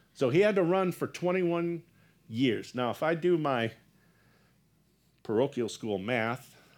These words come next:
twenty-one plus seventy-six is ninety-seven years. Ninety-seven years of his life. No wonder why he broke his hip. He was ninety-seven <laughs> years old. Ninety-seven years of his life was spent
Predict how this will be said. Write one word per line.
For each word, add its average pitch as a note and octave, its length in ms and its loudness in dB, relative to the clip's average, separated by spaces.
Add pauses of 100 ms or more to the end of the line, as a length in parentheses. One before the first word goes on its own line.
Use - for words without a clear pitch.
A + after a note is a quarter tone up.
(440)
twenty-one A#2 400 -6
plus A#2+ 220 -10
seventy-six B2 920 -6 (360)
is F2 160 -14
ninety-seven A#2 1000 -6 (220)
years. G2+ 640 -8
Ninety-seven D3+ 1200 -4 (240)
years B2+ 540 -2
of G#2+ 120 -8
his - 260 -8
life. A2 640 -2 (720)
No D#3 100 -2
wonder G#3 200 -2
why F2 240 -4
he D2 160 -12
broke E2 220 -8
his - 140 -16
hip. F#2+ 300 -10
He A#2 60 -8
was C#3+ 120 -12
ninety-seven C#3 640 -6
<laughs> - 40 -6
years E3+ 260 -2
old. - 280 -6 (1120)
Ninety-seven A3 1200 2
years C#3+ 540 2
of B2 200 -2
his G2+ 280 -4
life A2+ 500 -2
was F#2+ 140 -12
spent - 600 -8